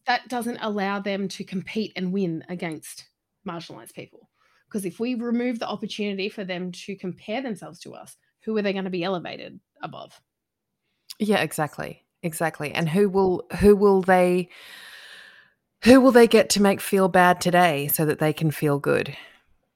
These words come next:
Speaker 1: Yes, which we know is such a healthy way to live. Um, <clears throat> so sarcastic tonight. Uh, <laughs>
Speaker 2: <laughs> Well, I think, I think, you know, more than what you look like on the billboard, which you know that I think that you're bloody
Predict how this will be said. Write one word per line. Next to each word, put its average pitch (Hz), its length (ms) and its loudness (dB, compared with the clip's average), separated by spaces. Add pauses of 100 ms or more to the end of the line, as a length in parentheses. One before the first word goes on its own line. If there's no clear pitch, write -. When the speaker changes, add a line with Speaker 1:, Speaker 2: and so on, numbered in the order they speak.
(100)
Speaker 1:
Yes, - 240 -20 (160)
which - 380 -16 (560)
we 214 100 -12
know 226 160 -8
is 220 100 -14
such 302 200 -16
a 214 40 -10
healthy 202 360 -10
way - 160 -14
to - 80 -18
live. 175 340 -14 (140)
Um, 262 440 4
<clears throat> 302 320 10 (200)
so - 220 -6
sarcastic 269 680 -4
tonight. 185 380 -10 (440)
Uh, 220 300 4
<laughs> 214 240 6 (500)
Speaker 2:
<laughs> - 380 -8
Well, 254 180 10
I 269 200 10
think, 226 440 2 (140)
I 196 220 6
think, 175 480 -4 (320)
you 196 100 0
know, 175 120 2
more 185 280 4
than 175 340 0 (120)
what 165 300 2
you 156 100 0
look 156 280 0
like 147 420 -2
on 143 120 2
the 139 80 0
billboard, 143 500 0
which - 240 -4
you 156 80 0
know 143 160 0
that - 160 -8
I - 120 0
think - 280 -12
that - 140 -14
you're - 160 -4
bloody - 340 -8